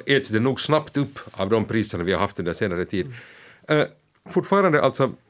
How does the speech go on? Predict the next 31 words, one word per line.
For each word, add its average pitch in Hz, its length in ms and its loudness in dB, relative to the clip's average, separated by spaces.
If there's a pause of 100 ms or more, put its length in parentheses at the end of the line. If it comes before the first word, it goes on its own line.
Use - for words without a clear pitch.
(340)
Peter 185 280 4
Strandberg, 95 560 0
alltså 131 220 -2
det 135 80 -2
här 170 80 4
börjar 160 140 4
bli 143 100 2
en, 135 180 -2
så 170 120 -6
tillvida 120 400 2 (100)
är 123 100 0
det 117 80 2
ju 104 100 2
här 107 140 2
en 101 100 -2
deprimerande 101 520 0
sändning, 87 440 -2
att - 220 -6 (640)
det, 135 220 -4
det 139 140 0
finns 156 180 0
inget 170 200 2
löfte 156 440 2
om 110 380 2 (380)
billigare 101 520 2
priser. 113 380 -2
Jo, 143 80 0
vi 151 120 2
får 170 300 2
Olkiluoto, 101 640 2
men 120 260 -2